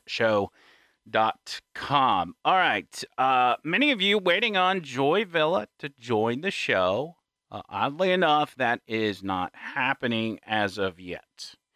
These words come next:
Now, she may call, and that's just how these things work. Uh, luckily,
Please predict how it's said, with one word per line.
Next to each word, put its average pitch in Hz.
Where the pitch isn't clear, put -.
Now, 110
she 117
may 123
call, 220
and 95
that's 110
just -
how 139
these 131
things 127
work. 147
Uh, 113
luckily, 143